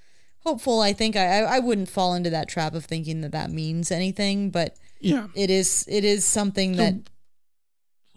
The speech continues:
Speaker 2: one thing I will say,
Speaker 1: Mm-hmm.
Speaker 2: I, I don't trust Utah away from Rice-Eccles, but I am not in the business of overlooking Utah. Utah has gotten to the
Speaker 1: No.
Speaker 2: Pac-twelve championship game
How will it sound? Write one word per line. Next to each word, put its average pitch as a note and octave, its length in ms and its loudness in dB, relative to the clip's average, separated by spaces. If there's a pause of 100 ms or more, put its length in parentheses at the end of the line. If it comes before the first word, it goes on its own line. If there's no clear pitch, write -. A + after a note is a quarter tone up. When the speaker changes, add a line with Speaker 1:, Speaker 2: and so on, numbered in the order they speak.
(180)
Speaker 2:
one F#3 260 2
thing B3 120 2
I B3 60 0
will G#3+ 120 2
say, - 260 -4 (240)
Speaker 1:
Mm-hmm. E3 220 -6 (160)
Speaker 2:
I, D#4 240 2
I G3 200 6
don't G3+ 300 0
trust G#3 380 0
Utah F#3+ 300 4
away E3 200 4
from E3 360 0
Rice-Eccles, E3 680 0 (220)
but - 600 -4 (920)
I F3+ 140 2
am G3 120 6
not G#3+ 220 4
in B3 60 -2
the A#3+ 60 4
business G#3+ 400 2
of F3+ 120 0
overlooking D#3 440 0
Utah. C#3 340 -6 (340)
Utah G3+ 340 2
has F#3 120 2
gotten F#3+ 240 0
to F#3 40 2
the G#3+ 80 4
Speaker 1:
No. F#3+ 60 2
Speaker 2:
Pac-twelve F3+ 280 2
championship E3+ 460 -2
game D#3 300 -2